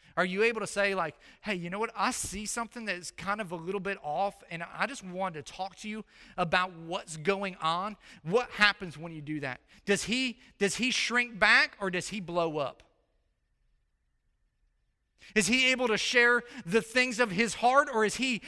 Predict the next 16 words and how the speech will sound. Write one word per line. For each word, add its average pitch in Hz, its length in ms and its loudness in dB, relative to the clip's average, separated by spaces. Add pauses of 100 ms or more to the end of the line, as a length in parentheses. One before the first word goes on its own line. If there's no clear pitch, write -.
(120)
hiding 240 440 4
those 202 200 2
things 208 260 -6
from 240 200 0
you? 220 80 -4
Because 208 240 2
this 285 200 0
is 330 60 -4
what 339 140 2
I 302 80 6
know. 247 260 4 (220)
For 254 140 2
guys, 240 380 6
what 233 280 4
we 269 180 2
do 262 320 -2